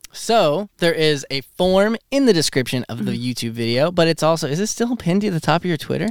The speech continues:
Speaker 2: It is.
Speaker 1: Wow, there's a form on Jacqueline's Twitter at Jacqueline Glenn, and you can go
Speaker 2: Mm-hmm.
Speaker 1: and you can fill out either of our forms. And basically what we're gonna be doing in the next few days here is putting our data together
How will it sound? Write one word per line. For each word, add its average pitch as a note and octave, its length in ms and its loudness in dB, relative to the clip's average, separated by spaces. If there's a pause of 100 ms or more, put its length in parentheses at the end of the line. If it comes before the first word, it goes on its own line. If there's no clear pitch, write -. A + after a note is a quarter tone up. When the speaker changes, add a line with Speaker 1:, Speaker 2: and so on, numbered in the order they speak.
Speaker 2:
It A#3+ 120 2
is. B3 400 0
Speaker 1:
Wow, F#3+ 320 2
there's D3+ 160 2
a C#3+ 60 0
form F3+ 360 2
on D3+ 220 0
Jacqueline's D3+ 400 -2
Twitter C3 280 -4
at B2+ 140 0
Jacqueline B2+ 360 -4
Glenn, D3 360 0 (280)
and C3+ 380 -4
you D3 120 -2
can D#3+ 200 0
go D3 320 4
Speaker 2:
Mm-hmm. B2 120 -4
Speaker 1:
and C#3 100 0
you C#3+ 60 0
can C#3 160 -6
fill D3 240 2
out C3+ 340 -2
either G#3+ 340 -2
of B2+ 140 -6
our G2+ 160 -10
forms. G2+ 540 -12
And C3 200 -4
basically E3 400 -2
what C#3 200 -2
we're C3 80 -10
gonna C3 180 -10
be A#2+ 100 -12
doing B2 360 -8
in A#2+ 40 -10
the A2+ 80 -10
next G#2+ 200 -10
few C3+ 100 -4
days F#3+ 220 2
here D3+ 100 -2
is C#3+ 100 -4
putting A3 300 2
our E3+ 140 2
data C3+ 300 -2
together A#2+ 440 -6